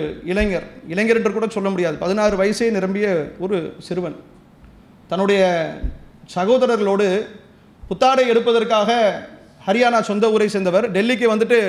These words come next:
ட்ரெஸ் எடுத்துட்டு வீடு திரும்புவோம், சந்தோஷமாக பெருநாளை புத்தாடை அணிந்து கொண்டாடுவோம் என்கிற மகிழ்ச்சியோடு வீடு திரும்பக்கூடிய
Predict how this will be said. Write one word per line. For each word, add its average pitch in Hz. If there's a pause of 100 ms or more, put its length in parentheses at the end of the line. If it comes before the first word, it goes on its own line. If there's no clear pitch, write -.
ட்ரெஸ் 196
எடுத்துட்டு 208 (840)
வீடு 247
திரும்புவோம், 233 (260)
சந்தோஷமாக 254
பெருநாளை 233
புத்தாடை 220
அணிந்து 233
கொண்டாடுவோம் 226
என்கிற 214
மகிழ்ச்சியோடு 254
வீடு 233
திரும்பக்கூடிய 220